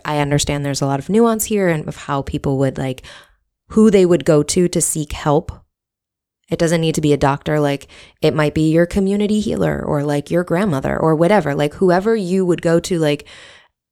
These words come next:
I understand in different communities, we will have difference here with that language. Like, I'm not saying that's true for everyone. For me, I would go to somebody who,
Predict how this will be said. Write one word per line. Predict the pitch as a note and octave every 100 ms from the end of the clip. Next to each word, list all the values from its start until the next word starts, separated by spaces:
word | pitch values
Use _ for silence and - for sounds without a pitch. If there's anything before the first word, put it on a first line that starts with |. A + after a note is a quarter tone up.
| _ _
I | E3+ E3+
understand | D#3+ E3 - E3 D#3
in | D3
different | C#3 C#3+ D3+ C#3+
communities, | - C#3+ C3+ C#3+ D3+ D3+
we | C#3 C#3+
will | C#3+
have | C#3 C#3 B2+ B2+
difference | C3+ - - - - - -
here | - D#3 A#2 - -
with | - D3
that | C3+ B2
language. | B2+ B2 - -
Like, | D#3 -
I'm | -
not | C#3+ C3
saying | - C3+ B2+
that's | B2+ -
true | B2
for | -
everyone. | - D3+ - - F#3 - _ _ _ _ _ _ _ _ _ _
For | -
me, | F3+ G3 F#3
I | E3
would | E3 D3
go | E3
to | F3+ G3+
somebody | - E3 E3 E3+ F#3 G3+
who, | F#3+ F3 E3+